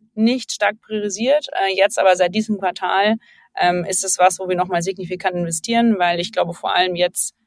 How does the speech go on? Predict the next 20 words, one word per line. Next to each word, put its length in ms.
äh, 280
wie 140
gesagt, 320
im 80
aktuellen 320
Marktumfeld 580
und 140
auch 240
als 320
europäische 920
Software-Company, 840
europäische 480
saas-Company, 840
die 80
einen 140
doch 100
eher 160
kleinteiligen 560
Markt 200
verkauft, 520